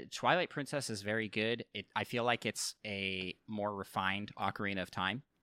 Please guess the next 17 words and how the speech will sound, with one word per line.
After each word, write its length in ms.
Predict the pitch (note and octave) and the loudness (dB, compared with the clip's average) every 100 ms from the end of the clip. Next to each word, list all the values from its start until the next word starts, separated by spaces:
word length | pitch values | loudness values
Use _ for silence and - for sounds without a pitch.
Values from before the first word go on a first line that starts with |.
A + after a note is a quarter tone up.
| _ _ _ _ _ - - - | _ _ _ _ _ -8 -6 -2
Uh, 460 | F#2 F#2+ F#2 F#2 F2 - _ _ _ _ _ _ _ _ - | 0 0 0 -2 -4 -6 _ _ _ _ _ _ _ _ -4
however, 720 | - G#2 A#2 B2 G#2 F#2 G#2 _ _ _ _ _ _ _ | 4 6 6 4 2 -2 -8 _ _ _ _ _ _ _
that 180 | C3 D3+ - | -2 -2 0
introduction 720 | G#2+ - G#2 F2+ F#2 - F2+ | -4 -2 0 0 0 -2 -6
to 80 | E2+ | -6
that 180 | E2+ C#2+ | -6 -8
game 260 | F#2 F2 - | -12 -14 -12
is 140 | G#2 | -10
so 580 | - - A2 A2 A#2+ B2 | -8 -6 -4 -2 -2 -6
long. 400 | A2 G2+ F#2+ E2 - | -6 0 0 -2 -6
It 100 | A2+ | -4
takes 240 | E3+ - | -4 -2
so 340 | - - E3+ F3 | 0 4 6 6
long 480 | B2 B2 C3 G2+ | 8 10 10 8
before 380 | F#2 G2+ - A2 | 2 -2 2 2
you 240 | G2+ G#2+ A2+ | 2 0 4
are 340 | G#2 G2+ F#2+ | 6 6 4